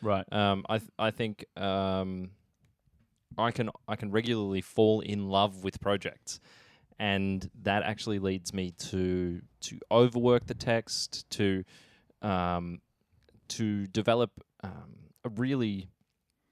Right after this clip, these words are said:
Speaker 2: kind of, um, abstract impression of what my performance should be, um,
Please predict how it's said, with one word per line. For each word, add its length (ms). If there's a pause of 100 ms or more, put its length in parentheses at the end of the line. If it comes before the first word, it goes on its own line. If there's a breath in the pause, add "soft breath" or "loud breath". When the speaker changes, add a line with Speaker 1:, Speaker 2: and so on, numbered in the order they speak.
(580)
Speaker 2:
kind 200
of, 80 (260)
um, 460 (340)
abstract 880 (160)
impression 560
of 140
what 160 (140)
my 220
performance 560
should 400
be, 360 (440 soft breath)
um, 540